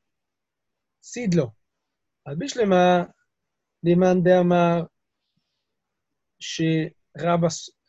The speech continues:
לרבא בעצם, שרבי יוסי מודה שאסור להטמין, גזירה שמטמין ברמץ, לכן אסור בסיד רותח. אבל,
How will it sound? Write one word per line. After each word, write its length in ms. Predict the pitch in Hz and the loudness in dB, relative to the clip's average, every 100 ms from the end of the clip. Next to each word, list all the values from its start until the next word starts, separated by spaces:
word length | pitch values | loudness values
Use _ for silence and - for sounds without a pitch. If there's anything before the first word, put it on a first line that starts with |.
| _ _ | _ _
לרבא 440 | 165 165 190 160 123 | 0 4 4 2 -4
בעצם, 500 | 135 135 - 165 160 170 _ _ - | -6 -8 -6 -4 -4 -6 _ _ -14
שרבי 380 | - 170 160 175 | -6 -2 0 2
יוסי 560 | 180 170 185 180 180 - _ _ _ _ _ _ _ - - | 2 0 -2 0 0 -4 _ _ _ _ _ _ _ -16 -10
מודה 300 | 151 165 185 | -4 0 0
שאסור 380 | 180 170 - 175 | 0 -4 -2 -2
להטמין, 560 | 175 160 190 240 240 247 - _ _ _ _ _ _ 143 | -2 -2 -4 -4 -6 -10 -16 _ _ _ _ _ _ -12
גזירה 360 | 139 170 185 | -2 0 0
שמטמין 460 | 190 165 160 180 185 | -2 -2 -2 -2 0
ברמץ, 640 | 190 233 233 185 - - - | 2 0 -2 -6 -10 -16 -18
לכן 380 | 143 185 170 180 _ _ _ - | -8 -2 -2 -2 _ _ _ -18
אסור 320 | 131 - 180 | -14 -6 -4
בסיד 320 | 160 - 180 160 | -4 -4 -6 -4
רותח. 480 | 160 151 117 - - _ _ _ _ - | -6 -8 -10 -16 -20 _ _ _ _ -2
אבל, 380 | 160 160 151 | 2 2 0